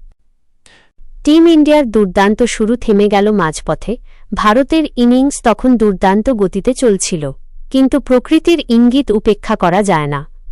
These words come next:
প্রাকৃতিক বিপদের কারণে ম্যাচ বাতিল ঘোষণা করতে হয়।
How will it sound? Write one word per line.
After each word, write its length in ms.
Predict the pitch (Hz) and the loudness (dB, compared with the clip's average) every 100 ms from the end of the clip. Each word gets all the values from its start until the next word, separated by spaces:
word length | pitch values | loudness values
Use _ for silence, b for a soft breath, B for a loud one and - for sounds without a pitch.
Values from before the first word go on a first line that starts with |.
| - | -10
প্রাকৃতিক 640 | - 247 240 330 320 349 247 | 0 0 2 -2 0 0 0
বিপদের 440 | 233 247 240 269 | 0 0 2 0
কারণে 460 | - 175 170 165 262 b b - | 0 0 0 -2 -4 b b -2
ম্যাচ 340 | 214 285 - | 0 0 0
বাতিল 380 | 220 185 226 247 | 0 2 2 -2
ঘোষণা 480 | 214 196 - 202 240 | 0 -2 0 0 0
করতে 360 | 202 175 208 | -2 -2 -4
হয়। 300 | 202 175 143 | -2 -2 -4